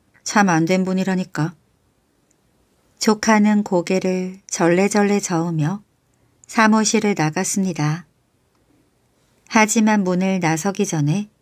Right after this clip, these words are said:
벽난로 멀리 떨어진 구석에서 일하느라 추워서 덜덜 떨고 있는 밥에게 크리스마스 인사를 건네는 것을 잊지 않았지요. 몇 시간 뒤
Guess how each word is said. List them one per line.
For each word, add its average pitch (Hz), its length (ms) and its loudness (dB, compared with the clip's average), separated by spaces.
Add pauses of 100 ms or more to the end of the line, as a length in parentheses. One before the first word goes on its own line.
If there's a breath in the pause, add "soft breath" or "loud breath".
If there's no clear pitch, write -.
(580)
벽난로 214 580 4
멀리 180 420 -2
떨어진 208 500 -2
구석에서 170 840 -4 (640)
일하느라 196 880 2
추워서 226 520 0
덜덜 180 460 -2
떨고 208 320 -2
있는 190 380 -2
밥에게 170 640 -4 (720 soft breath)
크리스마스 220 800 0
인사를 175 640 -4 (460)
건네는 208 540 2
것을 196 420 -2
잊지 156 280 -4
않았지요. 165 720 -4 (1200)
몇 196 160 2
시간 208 460 0
뒤 180 300 -6